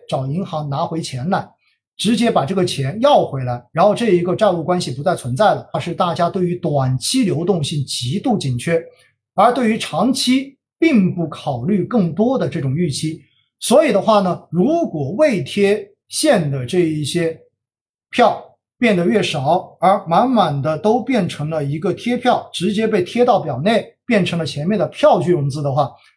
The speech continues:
那么这种时候往往意味着经济的前景可能大家并不乐观。那这里告诉一下大家在四月份的这个数据哈，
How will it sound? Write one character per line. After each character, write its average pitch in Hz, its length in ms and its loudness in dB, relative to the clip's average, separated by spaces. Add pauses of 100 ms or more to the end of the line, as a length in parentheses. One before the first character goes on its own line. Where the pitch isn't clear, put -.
(100)
那 208 100 4
么 190 80 2
这 220 160 2
种 139 160 -2
时 135 160 -6
候 147 360 -2
往 165 160 2
往 143 200 -4
意 226 220 0
味 151 300 0
着 120 180 -8 (260)
经 208 280 4
济 202 120 0
的 131 120 -4
前 127 280 -2
景 160 240 -6 (140)
可 139 180 -6
能 127 240 -2 (160)
大 156 200 -2
家 151 160 0
并 160 200 -2
不 127 80 0
乐 139 160 -2
观。 147 240 0 (580)
那 240 220 6
这 262 140 -2
里 202 100 4
告 214 160 4
诉 185 120 0
一 180 40 4
下 185 140 4
大 185 140 2
家 175 120 0
在 175 160 2
四 185 240 0
月 165 60 2
份 160 160 -6
的 139 60 -4
这 156 100 -8
个 147 80 -4
数 175 180 -2
据 139 180 -4
哈， 120 220 -8